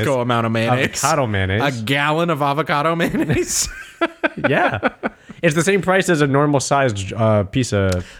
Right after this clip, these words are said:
Speaker 2: I can't have the avocado mayonnaise.
Speaker 1: Why?
Speaker 2: I'm allergic to avocado.
Speaker 1: No.
Speaker 2: Yep. Makes my mouth itchy and my throat closes up.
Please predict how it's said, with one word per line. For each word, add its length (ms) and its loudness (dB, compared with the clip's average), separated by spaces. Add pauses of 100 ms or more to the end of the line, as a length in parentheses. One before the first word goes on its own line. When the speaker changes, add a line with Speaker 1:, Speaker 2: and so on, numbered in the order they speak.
(420)
Speaker 2:
I 120 2
can't 220 0
have 180 2
the 60 2
avocado 420 -2
mayonnaise. 520 -2 (100)
Speaker 1:
Why? 220 2 (100)
Speaker 2:
I'm 100 -4
allergic 280 0
to 80 0
avocado. 480 0 (640)
Speaker 1:
No. 800 2 (240)
Speaker 2:
Yep. 260 -10
Makes 240 -4
my 140 -2
mouth 340 0
itchy 240 -2
and 100 0
my 100 0
throat 240 -2
closes 320 -2
up. 220 -8